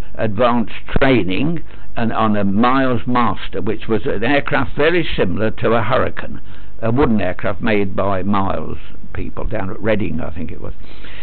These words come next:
But, uh, the thing was, I was at Sealand in, in Cheshire, which was a Number Five flying training school, and we, we were there, we should have been there for about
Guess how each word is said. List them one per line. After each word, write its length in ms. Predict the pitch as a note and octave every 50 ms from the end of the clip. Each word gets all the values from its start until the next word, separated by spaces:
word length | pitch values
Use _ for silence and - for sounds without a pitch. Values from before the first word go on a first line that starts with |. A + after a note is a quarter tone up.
| - - -
But, 180 | A#2+ A#2+ A#2+ - - - - C#3+
uh, 120 | B2 A#2 - - - - - - - -
the 80 | B2
thing 260 | A2+ - F3 F#3 F#3
was, 400 | D#3+ C#3 C3+ C3+ B2+ G2+ F2 E2 - - - - - - - -
I 420 | - B2+ C#3+ D#3 E3+ D#3+ C3 - - - - -
was 200 | - B2 A#2 -
at 120 | B2+ A2+ G#2 - - - -
Sealand 580 | E3 E3 E3 D3+ F#2+ D#2 D#2+ - A2 C#3 D3 - - - - - - - -
in, 220 | - A#2+ G#2+ G2 -
in 280 | F#2+ F#2+ G2+ E2+ F2
Cheshire, 600 | - - C3+ B2 A#2 - - G2 F#2+ A2 B2+ C3 - - - - - -
which 220 | - G#2+ A2 - -
was 160 | G#2+ F#2+ F#2
a 120 | G#2+ G#2 F#2+ G2
Number 380 | G2+ G#2 A2+ A#2 A#2+ A#2 A2 G2
Five 440 | - - A#2 A#2 A#2 A2+ G#2+ G2 - - -
flying 360 | - A2 A2 G#2+ G#2 G2+ G2+
training 500 | - - - A#2 B2+ B2 G#2+ F#2+ F#2+ F2+ - -
school, 460 | - - - G2+ A#2 C#3+ E3+ F#3 F#3+ - - - - - - - - -
and 360 | - G#2+ A2 G#2 G#2 G2+ F2+ G#2+
we, 80 | A#2 -
we 200 | B2 A#2+ B2 A#2
were 160 | G#2+ G#2 G#2 G2
there, 340 | G#2+ A2+ A2 G#2 G#2+ G#2+
we 120 | - G#2 G2
should 240 | - - G#3 G3 C3+
have 100 | A2+ -
been 200 | - - - D#2
there 260 | D#2+ E2+ G2 G2 G2+
for 120 | - G2 F2
about 320 | G2+ - - - - -